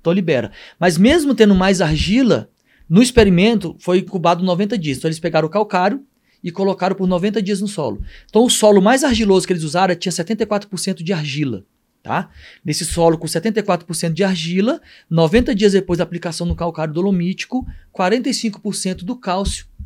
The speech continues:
foi liberado pra planta. Ou seja, reagiu na solução do solo e tava na água do solo pra planta poder ter acesso, tá? O magnésio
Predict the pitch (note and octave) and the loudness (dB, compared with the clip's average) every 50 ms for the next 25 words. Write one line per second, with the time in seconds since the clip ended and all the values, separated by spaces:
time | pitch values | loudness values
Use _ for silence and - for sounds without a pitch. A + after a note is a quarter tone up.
0 | - _ _ _ - - F#3+ G3 F#3 F3 F#3+ F3 E3+ E3+ F3 D#3+ D#3+ - F3+ F3 | -20 _ _ _ -4 -2 -2 -2 0 0 -2 0 0 -2 -4 -4 -6 -8 -8 -8
1 | E3+ E3+ - B2+ A2+ G#2 G2+ - - _ _ _ _ _ - - D3+ - - C#3+ | -6 -8 -8 -8 -8 -10 -10 -14 -20 _ _ _ _ _ -6 -4 -4 -2 -2 -2
2 | B2 - - - _ _ _ _ - - C#3 F3 F3+ F#3 D#3+ - E3 F#3+ G#3+ A3+ | -2 -4 -6 -12 _ _ _ _ -6 0 2 4 4 4 2 0 0 0 2 2
3 | G#3 G3+ G3+ - F#3 F3 E3 - F3 F3 F3 F#3+ - - F#3 F#3+ G3+ A3 A#3+ A#3+ | 2 0 0 -2 -4 -4 -4 -4 -4 -4 -4 -6 -6 -2 0 0 2 2 0 -2
4 | A#3 A3 G#3+ G#3 A3 G#3 G#3 G#3 G3+ G#3 G3+ - G#3 G3+ G3+ G3 G3+ G#3 G3 F#3+ | -4 -4 -2 -2 0 0 0 0 -2 -4 -2 -2 -4 -2 -2 -4 -4 -6 -6 -6
5 | - G3+ F#3 F#3+ F#3+ - G3 - - - - A#2 - - - _ _ _ _ _ | -6 -4 -4 -4 -4 -4 -6 -6 -6 -8 -8 -10 -12 -16 -20 _ _ _ _ _
6 | _ _ _ _ - B2 D#3+ G3 G3+ - _ _ - _ _ _ _ - D3+ F3 | _ _ _ _ -4 -2 -2 -2 -2 -8 _ _ -20 _ _ _ _ -4 0 0
7 | G#3 G#3 F#3+ F#3 F3 F#3 G#3 G#3+ F#3+ D3+ C#3 | 2 2 2 2 4 4 6 6 4 2 0